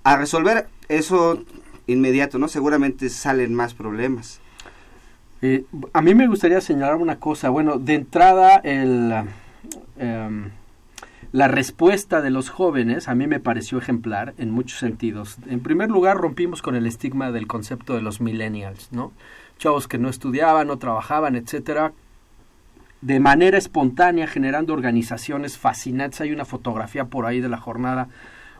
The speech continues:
Speaker 2: maravillosa. Me acuerdo que estaba lloviendo muy fuerte,
Speaker 1: Ujú.
Speaker 2: y los chavos están haciendo cadenas humanas para sacar adelante, eh, el rescate de personas, ¿no?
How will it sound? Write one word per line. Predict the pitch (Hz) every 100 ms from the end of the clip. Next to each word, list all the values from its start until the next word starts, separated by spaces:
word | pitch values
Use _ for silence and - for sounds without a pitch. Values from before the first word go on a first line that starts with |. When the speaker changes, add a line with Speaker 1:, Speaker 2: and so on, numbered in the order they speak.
| -
Speaker 2:
maravillosa. | 135 135 135 151 170 - 147 143
Me | 131
acuerdo | 127 160 156
que |
estaba | - 165 156
lloviendo | 123 117 127 160 127
muy | 135
fuerte, | 131 147 131 139
Speaker 1:
Ujú. | 123 117 - - -
Speaker 2:
y | 127
los | 135
chavos | - 170 175 -
están | - 165
haciendo | 165 - 160 156
cadenas | 139 135 156 143
humanas | 139 139 143 147
para | - 120 110
sacar | 120 117 139
adelante, | 131 113 120 127 135 127 117 - - -
eh, | - 113 113 110 107 110
el | 131 120
rescate | 131 127 - 160 - 139
de |
personas, | 120 120 113 127 120 113 113
¿no? | 131